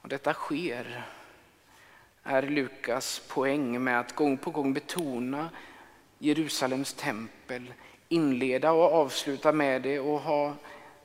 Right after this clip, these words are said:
berättelser, liknelser som har med templet att göra, som han är ensam att berätta om. När Jesus rider in i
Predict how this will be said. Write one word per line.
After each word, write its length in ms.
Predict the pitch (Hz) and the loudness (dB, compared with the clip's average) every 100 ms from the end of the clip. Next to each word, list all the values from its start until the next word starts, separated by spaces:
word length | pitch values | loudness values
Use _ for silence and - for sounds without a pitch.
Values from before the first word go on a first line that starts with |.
| - _ _ _ | -20 _ _ _
berättelser, 1120 | - 160 165 - - 139 135 - 147 156 151 139 - - - - - | -4 -4 -4 -6 0 0 0 -2 -2 -4 -10 -14 -16 -20 -20 -20 -8
liknelser 960 | 156 190 147 - 131 127 131 - 156 | -4 -4 -4 -6 -2 -2 -2 -2 -2
som 200 | 151 165 | 0 -2
har 180 | 160 156 | 2 2
med 160 | 139 143 | 2 0
templet 460 | 165 131 - 127 | 0 0 -2 -2
att 80 | 147 | 0
göra, 320 | 156 151 127 | 2 4 2
som 260 | 127 147 127 - - - | 0 -2 -2 -8 -20 -14
han 340 | - 160 139 | -2 2 4
är 240 | 135 131 127 - - - - | 2 0 -8 -14 -18 -16 -6
ensam 600 | 170 131 - - 143 165 | -2 -2 -4 -4 -2 -4
att 180 | - | -4
berätta 460 | 165 151 - - 175 | -4 -4 -6 -8 -6
om. 420 | - 117 123 123 - - _ _ _ - - - - - _ _ _ _ _ _ _ _ _ _ _ _ _ _ _ _ _ _ _ _ _ | -6 -12 -14 -16 -20 -20 _ _ _ -20 -20 -20 -20 -20 _ _ _ _ _ _ _ _ _ _ _ _ _ _ _ _ _ _ _ _ _
När 180 | 127 123 | -8 -6
Jesus 800 | 135 135 110 - 107 - - - - - _ _ _ _ _ | -2 -2 -2 -6 -8 -8 -8 -12 -20 -20 _ _ _ _ _
rider 340 | 127 123 120 113 | -8 -6 -4 -4
in 400 | 117 117 113 127 - - _ _ _ - | -8 -8 -14 -16 -20 -20 _ _ _ -8
i 200 | 127 | -8